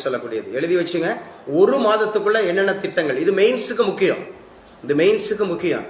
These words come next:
நீங்க எந்த அளவுக்கு மெயின்ஸுக்கு, மெயின்ஸுக்கு நான் சொல்லும் போது நீங்க உள்வாங்குறீங்கன்னு தெரியல.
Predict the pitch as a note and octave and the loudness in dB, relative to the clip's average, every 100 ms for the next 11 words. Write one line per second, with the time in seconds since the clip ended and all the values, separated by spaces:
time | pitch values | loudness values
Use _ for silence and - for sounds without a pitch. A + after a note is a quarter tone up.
0 | - D3 E3 A3+ A#3 A3+ A#3 G3+ A3 - | -6 -2 0 0 0 -2 -2 0 0 -2
1 | A3 G3+ G#3 G#3+ G#3+ F#3+ F#3+ G3 G3 G3+ | -2 2 0 0 -2 -2 -2 0 0 2
2 | F3+ E3+ G3+ G#3 G3+ F#3+ F3 E3 E3 B2+ | 2 0 2 2 2 0 0 0 0 -2